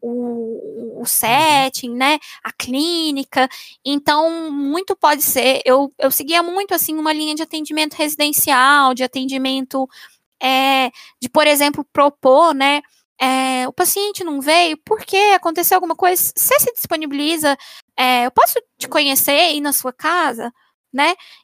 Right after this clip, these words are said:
Speaker 1: E, e, gente, eu falo muito, acho que os alunos da weng vão me escutar muito falando isso, as minhas colegas já me escutaram muito falando isso, de uma, de um caso, né, que a pessoa não foi à clínica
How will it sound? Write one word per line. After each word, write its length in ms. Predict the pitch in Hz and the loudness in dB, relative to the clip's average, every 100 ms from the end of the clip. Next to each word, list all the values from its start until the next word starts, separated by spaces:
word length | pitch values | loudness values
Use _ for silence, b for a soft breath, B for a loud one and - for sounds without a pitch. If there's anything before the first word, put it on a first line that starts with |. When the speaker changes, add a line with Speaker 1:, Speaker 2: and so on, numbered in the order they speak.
| _ | _
Speaker 1:
E, 720 | 269 285 302 294 294 285 277 - | -2 0 0 0 0 -2 -4 -6
e, 140 | - | -4
gente, 260 | 311 440 392 | -2 -2 0
eu 120 | 330 | 0
falo 320 | 302 330 359 | 4 4 4
muito, 560 | 285 277 349 - 277 262 | 2 -2 -4 -2 -2 0
acho 220 | - 254 | 0 -2
que 100 | - | -4
os 80 | 247 | -4
alunos 340 | 262 254 254 262 | -2 -2 -6 -4
da 120 | 247 | -2
weng 280 | 247 247 240 | -2 -6 -6
vão 180 | 254 294 | -6 -4
me 40 | |
escutar 480 | 285 269 - 247 254 | -8 -10 -2 -2 -2
muito 240 | 254 285 | -8 -4
falando 380 | - 254 247 240 | 0 2 2 2
isso, 480 | 233 294 302 254 262 b b _ | 0 -2 0 -2 -2 b b _
as 140 | 247 | -2
minhas 180 | 254 247 | 0 0
colegas 580 | - 247 262 262 262 - - | 2 4 4 4 2 -2 -8
já 260 | 233 254 | -2 0
me 80 | 277 | 0
escutaram 460 | 294 - - 254 254 | -4 -6 -2 -2 -2
muito 240 | 247 240 | -8 -8
falando 320 | 240 226 214 | -10 -8 -6
isso, 480 | 226 311 302 - 254 B B _ _ | -4 -2 -2 -4 -8 B B _ _
de 160 | 247 277 | -2 2
uma, 720 | 285 294 294 285 269 254 240 - _ _ - | 4 6 6 6 6 4 2 -4 _ _ -10
de 120 | 247 | -8
um 100 | 254 | -8
caso, 520 | - 262 359 320 254 | 0 2 4 4 2
né, 240 | 240 277 320 _ _ | 0 0 0 _ _
que 80 | 302 | -2
a 60 | |
pessoa 240 | 277 269 285 | 0 2 2
não 180 | 277 311 | 0 -2
foi 220 | - 269 | 0 0
à 80 | 240 | 0
clínica 640 | - 233 262 339 339 339 | -6 -10 -8 -10 -8 -8